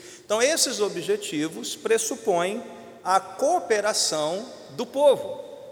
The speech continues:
que está compromissado, desse mesmo povo. Você, na sua casa, já deve ter elaborado, feito aí uma pequena listinha, né, de algumas regras básicas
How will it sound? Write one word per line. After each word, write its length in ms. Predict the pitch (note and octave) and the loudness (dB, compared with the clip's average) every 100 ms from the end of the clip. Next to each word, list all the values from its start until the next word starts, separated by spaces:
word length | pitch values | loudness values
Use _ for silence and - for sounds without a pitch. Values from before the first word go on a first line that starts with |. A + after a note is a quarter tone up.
| - | -12
que 80 | A3+ | -4
está 680 | - - D3 E3 G#3 - - - - - - _ | -2 2 4 4 2 -8 -14 -16 -18 -20 -20 _
compromissado, 800 | - E3 B2 A#2 C#3 D#3 C3+ - - - - - | -4 -4 -2 -2 0 2 0 -2 -10 -14 -20 -8
desse 240 | E3+ G3+ A#2+ | -2 -2 -4
mesmo 300 | G#2+ D#3 F#3+ | -8 -10 -8
povo. 240 | - - - - - - _ _ _ | -8 -8 -14 -20 -20 -20 _ _ _
Você, 360 | - B3+ - E4+ | 0 4 4 2
na 120 | D4 | -2
sua 220 | - G#3 | 0 0
casa, 480 | F3 F#3 A3 G3+ C3+ | 2 2 2 0 -2
já 160 | C3+ E3 | -2 -2
deve 260 | F3+ G3 | 0 -2
ter 920 | - F#3 G3 G3 - - - - - _ | -2 0 0 -2 -12 -18 -20 -20 -20 _
elaborado, 720 | D#3 F#3+ F3 E3 F3 F#3+ C3+ | 2 2 4 6 6 6 4
feito 360 | A#2 E3+ E3 E3+ | -2 -4 -2 0
aí 120 | D#3+ | 0
uma 160 | F3+ E3+ | 0 -4
pequena 440 | E3+ E3 G3 G#3+ | -6 -6 -4 0
listinha, 640 | F#3+ E3+ - - G#3+ F#3 B2 | 0 0 -4 -2 -2 -2 -4
né, 180 | C#3 E3 | -4 -4
de 80 | |
algumas 340 | G#3+ A3 B3 - | -6 -4 -6 -2
regras 420 | G#3+ A3+ A3+ G3+ | -2 0 -2 -2
básicas 840 | E3 G3 A#3+ D#3 C3+ A#2 - - | 0 2 2 0 -4 -6 -8 -10